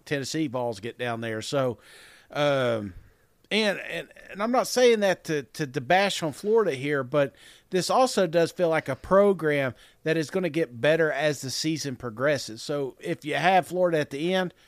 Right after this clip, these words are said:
maybe we got ourselves a better ball game like last year. But I don't think so right this early in the season. I think Tennessee's just too tough to get under control there. And, uh,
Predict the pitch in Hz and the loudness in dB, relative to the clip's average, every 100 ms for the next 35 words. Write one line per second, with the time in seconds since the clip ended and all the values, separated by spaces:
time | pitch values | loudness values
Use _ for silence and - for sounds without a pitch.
0 | _ 139 160 185 185 165 156 143 151 151 | _ -6 -2 0 -2 -4 -4 -4 -2 0
1 | 135 156 143 143 127 143 135 120 139 139 | -2 -2 -2 -4 -2 -2 0 0 2 2
2 | 117 113 110 95 _ - - - 135 123 | 0 -6 -6 -10 _ -20 -20 -6 -4 -2
3 | 123 123 127 - 120 107 101 131 127 120 | -2 -2 -2 -4 -8 -8 -4 -2 0 -2
4 | - _ _ _ 143 190 190 190 175 - | -6 _ _ _ 2 4 2 -2 -4 0
5 | 156 156 156 147 - - - - 160 147 | 2 4 2 0 -6 -16 -20 -6 -4 0
6 | 151 147 143 131 123 - 147 127 131 143 | 0 2 0 -4 -6 -4 -4 -4 -6 -4
7 | 180 143 175 160 - 160 139 147 135 - | -4 -4 -4 -4 -4 -4 -4 -6 -8 -10
8 | _ _ - - 214 - 175 143 107 - | _ _ -10 -6 -6 -2 0 0 -2 -12
9 | - - _ - 147 147 139 131 127 127 | -20 -20 _ -4 0 0 0 -2 -6 -8
10 | - 147 139 120 120 117 117 113 135 131 | -2 0 0 0 -2 -2 -2 -4 -4 -2
11 | 127 117 127 120 113 107 | -2 -2 -2 0 0 -2